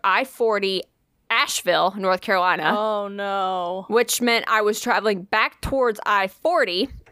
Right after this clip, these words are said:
Speaker 1: and I just thought it was so funny that there was another exit for I forty, I forty Asheville,
Speaker 2: Oh,
Speaker 1: but because I was
Speaker 2: no.
Speaker 1: behind a truck, I never saw the one that said I forty Knoxville.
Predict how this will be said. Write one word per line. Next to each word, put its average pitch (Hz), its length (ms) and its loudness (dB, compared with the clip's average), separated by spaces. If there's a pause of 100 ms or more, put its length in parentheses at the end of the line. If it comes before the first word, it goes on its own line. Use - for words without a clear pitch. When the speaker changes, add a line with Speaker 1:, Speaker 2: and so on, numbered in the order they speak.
(100)
Speaker 1:
and 226 140 2
I 220 140 2
just 233 180 0
thought 247 140 2
it 190 80 0
was 214 160 0
so 294 340 -2
funny 269 280 0
that 220 160 2
there 226 100 4
was 214 120 2
another 233 480 2
exit 208 540 0 (340)
for 240 380 0
I 233 160 2
forty, 247 440 0 (120)
I 214 160 2
forty 240 260 2
Asheville, 247 400 0
Speaker 2:
Oh, 185 40 2
Speaker 1:
but 208 140 2
because 240 280 2
I 254 80 2
was 233 140 2
Speaker 2:
no. 226 100 2
Speaker 1:
behind 262 380 0
a 214 80 0
truck, 240 500 -2
I 202 120 0
never 214 280 2
saw 220 240 0
the 202 100 0
one 202 200 0
that - 120 0
said 202 220 0
I 196 180 2
forty 190 320 0
Knoxville. 185 880 0